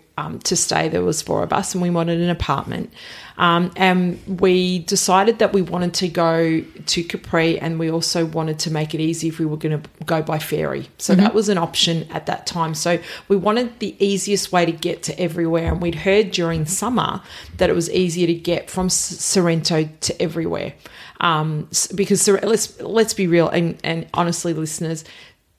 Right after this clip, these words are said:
Speaker 1: this place is busy.
Speaker 2: It's so busy in summer, and I would say summer starts maybe end of May through to the end of October.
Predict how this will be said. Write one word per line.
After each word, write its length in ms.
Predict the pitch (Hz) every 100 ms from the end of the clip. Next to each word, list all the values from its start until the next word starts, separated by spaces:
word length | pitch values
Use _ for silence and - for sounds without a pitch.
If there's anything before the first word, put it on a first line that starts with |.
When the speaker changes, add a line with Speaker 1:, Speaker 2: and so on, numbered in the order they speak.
| _
Speaker 1:
this 260 | 190 208 -
place 400 | - 202 185 -
is 240 | 170 160
busy. 480 | 147 165 151 - - _ _ -
Speaker 2:
It's 260 | 214 220
so 500 | - - 185 190 196
busy 360 | 185 175 175 165
in 140 | 202
summer, 480 | 196 190 185 175 254
and 120 | 190 180
I 80 |
would 160 | 196 202
say 160 | 208 190
summer 320 | - 180 180
starts 500 | - 175 175 - -
maybe 680 | 175 170 175 170 165 165 - - _ _ _ _ -
end 260 | 190 190
of 140 | 175 170
May 480 | 170 165 165 170
through 400 | 170 - 170 175
to 440 | 170 - 165 160 160
the 180 | 165 -
end 160 | 170
of 100 | 165
October. 680 | 156 - - 170 175 160 294